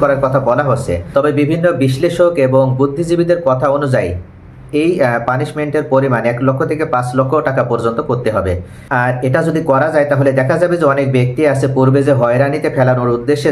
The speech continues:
just ফলস মামলাগুলো করত, সেই ফলস মামলার পরিমাণ কমে আসবে এবং এদিক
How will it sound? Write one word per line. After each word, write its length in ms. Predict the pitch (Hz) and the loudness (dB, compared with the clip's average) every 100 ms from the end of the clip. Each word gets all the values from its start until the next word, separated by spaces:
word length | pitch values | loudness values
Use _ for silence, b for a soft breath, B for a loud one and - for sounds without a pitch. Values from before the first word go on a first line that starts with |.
| 123 | 2
just 220 | 123 127 - - | 0 -2 -8 -4
ফলস 240 | 156 160 160 | 0 0 0
মামলাগুলো 500 | 139 123 127 123 127 123 | 0 0 2 2 0 0
করত, 220 | 117 - 95 87 B B B | -2 -2 -4 -4 B B B
সেই 160 | - 131 127 | -2 0 2
ফলস 220 | 139 135 | 0 0
মামলার 340 | 147 143 147 135 | -2 0 0 2
পরিমাণ 280 | 135 131 131 131 | 2 4 4 4
কমে 220 | 131 143 151 | 2 2 0
আসবে 200 | 151 196 - B B B | 0 -2 -6 B B B
এবং 140 | 139 143 | -2 2
এদিক 240 | 139 170 | 2 0